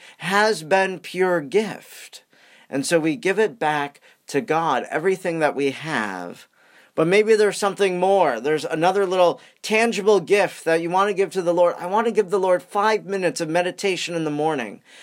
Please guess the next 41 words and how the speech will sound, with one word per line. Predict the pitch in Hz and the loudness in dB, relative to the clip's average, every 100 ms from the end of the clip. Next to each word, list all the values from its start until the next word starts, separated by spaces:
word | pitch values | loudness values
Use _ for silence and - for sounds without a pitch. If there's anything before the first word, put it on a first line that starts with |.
| - | -4
I | 175 | 0
want | 185 190 | 2 2
to | 175 | -2
give | 147 220 208 | 2 2 4
the | 202 | 0
Lord | 196 190 | 2 2
the | 170 | 0
gift | 139 208 220 | 2 0 0
of | 180 135 | -6 -2
coming | 208 196 185 | -2 0 -2
to | 175 | -4
know | 165 196 208 | 0 2 2
him | 190 165 | 0 -4
more | 170 208 214 | 0 2 2
in | 185 | 0
the | 156 | 0
Gospels | 175 202 - 185 175 - - - | 0 0 -2 -2 -2 -2 -12 -6
by | - 160 | 2 2
reading | 143 190 208 202 | 4 2 2 2
them | 175 156 | 0 0
daily." | 156 143 135 | -2 -2 0
What | 190 247 170 | 0 -2 -4
gift | - 202 165 - - - - - - - | 0 2 2 -2 -14 -20 -20 -20 -18 -4
are | 151 | 0
you | 185 | 0
bringing | 185 190 175 160 | 2 0 0 -2
to | 156 | 0
the | 151 | 2
Lord | 151 147 156 | 4 4 4
on | 151 143 | 4 2
Epiphany | 135 147 131 143 135 127 | -4 -6 -4 -2 0 -2
Sunday? | - 160 165 127 113 107 107 _ - - _ _ - | -2 -4 -2 -2 -2 -2 -6 _ -20 -20 _ _ 0
Lots | 151 185 185 | 6 6 6
of | 175 | -2
times, | 185 160 156 139 | 2 2 2 -4
many | 147 180 190 | 0 0 0
years | 185 180 156 | 0 -2 0
ago, | 160 147 135 _ _ - | 2 2 0 _ _ -2
people | 220 226 | -2 2
would | 214 180 143 | 4 4 4
wait | 139 196 180 104 | 2 4 2 -2